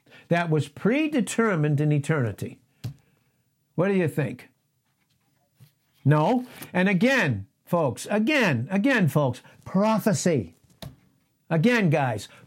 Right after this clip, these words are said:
prophecy, understand it. We, listen, have a more sure word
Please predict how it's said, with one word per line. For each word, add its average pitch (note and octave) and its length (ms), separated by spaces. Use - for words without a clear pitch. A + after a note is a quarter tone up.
prophecy, F3+ 760
understand F#3+ 680
it. B2 140
We, G#3 680
listen, D#3+ 560
have G3+ 480
a G3+ 180
more G3+ 600
sure G3+ 720
word F3 800